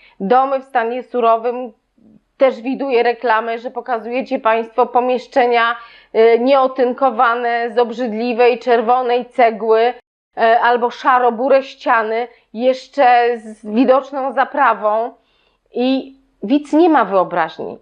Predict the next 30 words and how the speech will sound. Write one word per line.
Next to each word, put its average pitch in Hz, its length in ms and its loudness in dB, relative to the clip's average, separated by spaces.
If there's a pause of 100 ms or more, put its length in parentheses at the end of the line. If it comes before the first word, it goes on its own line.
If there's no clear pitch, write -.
Widz 262 260 -4
sobie 294 240 0
nie 302 120 0
będzie 294 340 2
wyobrażał, 208 540 2
że 208 120 -6
tu 202 120 -4
będzie 208 300 2
kuchnia, 220 380 0
tu 254 120 0
będzie 226 320 2
łazienka, 202 600 0 (260)
a 226 120 0
tam 233 240 -2
salon 202 480 -2
piękny. 180 640 -12 (640)
Uczcie 277 480 -2
się 277 140 2
od 247 160 0
deweloperów. 254 800 2
Zobaczcie, 208 720 -2
że 202 280 2
deweloper 240 580 2
może 226 240 0
mieć 208 320 -2
cały 320 320 0
budynek 247 580 0
w - 40 -20
stanie 190 340 -4
surowym, 165 480 0